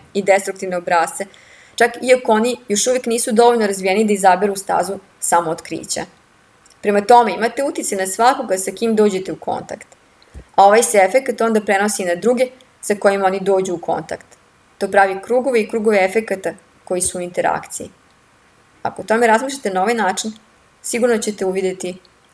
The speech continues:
istinu. Najdrži moji prijatelji, budite bl-, blagosloveni svako od vas.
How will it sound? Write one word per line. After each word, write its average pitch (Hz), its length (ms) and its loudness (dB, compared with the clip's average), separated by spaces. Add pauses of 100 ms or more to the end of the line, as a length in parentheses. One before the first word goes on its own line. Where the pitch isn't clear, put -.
istinu. - 500 -6 (2250)
Najdrži 226 380 4
moji 196 240 -4
prijatelji, 247 320 2
budite 214 340 0
bl-, 180 240 -4
blagosloveni 196 840 2
svako 175 420 0
od 165 100 0
vas. 165 420 2